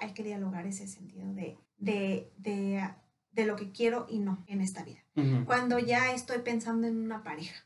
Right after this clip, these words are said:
Speaker 2: Ujú.
Speaker 1: ¿no? O sea, y justo ahí va también este asunto de los hijos, ¿no? O sea, de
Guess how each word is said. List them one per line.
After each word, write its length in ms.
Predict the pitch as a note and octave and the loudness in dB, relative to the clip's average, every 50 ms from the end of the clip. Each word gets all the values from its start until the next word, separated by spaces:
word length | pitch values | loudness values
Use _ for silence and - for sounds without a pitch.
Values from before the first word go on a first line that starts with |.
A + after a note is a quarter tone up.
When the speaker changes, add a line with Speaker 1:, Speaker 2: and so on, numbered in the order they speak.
| _ _ _ _ _ _ _ - | _ _ _ _ _ _ _ 0
Speaker 2:
Ujú. 320 | C#3 C3 C3 B2+ B2 A#2 - - - | 2 4 4 4 4 2 -2 -6 -2
Speaker 1:
¿no? 280 | G3+ G3 G#3+ C4 G4+ F#4+ | 0 2 2 2 2 0
O 100 | - - | 0 -2
sea, 320 | - A3 G#3+ G3+ G3+ F#3+ - - - _ _ _ _ _ _ _ _ | 0 0 0 0 -2 -4 -10 -16 -20 _ _ _ _ _ _ _ _
y 80 | D4 C#4 | -10 -4
justo 420 | - D#4+ E4 E4 D#4 - E4+ E4 | 0 2 2 2 4 4 6 6
ahí 220 | D#4+ D4+ C4+ B3+ B3+ | 8 6 6 4 2
va 140 | B3+ C4 B3+ | 0 0 0
también 300 | B3 B3+ B3 A#3+ A#3+ A#3+ | 0 0 0 0 0 0
este 140 | A#3+ A#3+ A#3 | -2 -2 -4
asunto 300 | A3+ A#3 A3+ A3 A#3 A3+ | -4 -4 -4 -2 -2 -4
de 120 | G#3+ G3 | -2 -2
los 240 | F#3+ F#3 F#3+ - - | -4 -4 -4 -4 -4
hijos, 400 | C4+ B3+ - - E3+ - - - | -6 -6 -10 -12 -12 -12 -10 -6
¿no? 200 | G#3 A3 A#3 A#3 | -4 -4 -2 -2
O 60 | A3+ | -2
sea, 160 | A3 A3+ A3 G#3 | -2 -4 -4 -4
de 300 | G3+ G3 G3 G3 - _ | -4 -4 -6 -8 -12 _